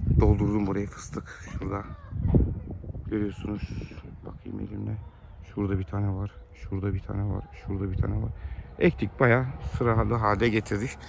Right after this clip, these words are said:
Bu da mini bahçe yaptım. Ee, şuraya hepsini ekeceğim. Burayı yabancı otlarını topladım.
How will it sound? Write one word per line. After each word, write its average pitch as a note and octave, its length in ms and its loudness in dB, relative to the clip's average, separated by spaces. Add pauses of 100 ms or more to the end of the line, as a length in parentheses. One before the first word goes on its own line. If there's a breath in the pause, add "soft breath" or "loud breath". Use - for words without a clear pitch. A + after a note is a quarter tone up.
(400 loud breath)
Bu D#3+ 120 6
da D#3 160 8 (440 loud breath)
mini C#3+ 200 10
bahçe B2+ 300 10
yaptım. A2 360 6 (1160 loud breath)
Ee, A2 520 4 (200)
şuraya B2+ 560 6
hepsini B2 380 4
ekeceğim. A2+ 520 2
Burayı G#2+ 300 2 (600 loud breath)
yabancı G#2+ 440 6
otlarını G2 480 2
topladım. G#2+ 500 2